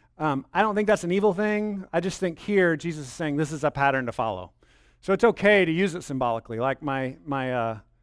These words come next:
daughter and her husband did foot washing at their wedding. You may have seen that at a wedding before. It's a beautiful symbolic act. It's a great thing. But there should be more, right? Don't just use it symbolically.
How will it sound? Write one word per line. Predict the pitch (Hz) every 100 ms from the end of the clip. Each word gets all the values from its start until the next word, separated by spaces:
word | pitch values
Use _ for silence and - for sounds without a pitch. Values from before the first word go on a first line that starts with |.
| _ -
daughter | 175 180 180 180
and | 160 135
her |
husband | 123 170 151 165 170 156 147
did | 156
foot | - 185
washing | 160 151 151 143
at | 135
their | 127
wedding. | 123 101 95
You | 131
may | 123 131
have | 120
seen | 147 139
that | 131 131
at |
a | 123
wedding | 127 135
before. | 131 - 147 -
It's | 185 196
a |
beautiful | 165 185 190 175
symbolic | - 165 147 147 139
act. | 110 - 143
It's | 156
a |
great | 147 156 139
thing. | 160 135 98 _ _ _ _ _ _ _ -
But | 151
there | 151
should | - 147
be | 135 139
more, | 151 101 76 _ -
right? | 127 151 175 - _ -
Don't | 170 143
just | 190 208 202
use | 170 143
it | 160
symbolically. | 143 135 131 135 - 131